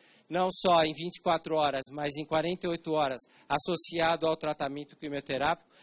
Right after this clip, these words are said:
mostrando a, o sinergismo ou aumento da atividade em função da droga. Pró-,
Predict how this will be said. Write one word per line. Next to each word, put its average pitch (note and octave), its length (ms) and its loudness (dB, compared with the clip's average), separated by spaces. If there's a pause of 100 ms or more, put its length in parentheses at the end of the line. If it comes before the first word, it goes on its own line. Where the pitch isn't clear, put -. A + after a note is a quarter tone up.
mostrando E3+ 800 0 (320)
a, B2+ 400 0 (260)
o D3+ 80 -4
sinergismo F#3+ 840 0
ou F3+ 160 4
aumento F3 560 0
da E3+ 100 0
atividade D3 840 -2 (200)
em E3 180 -2
função E3 500 -2
da D3 160 -2
droga. E3 600 -2 (1900)
Pró-, C3 220 -2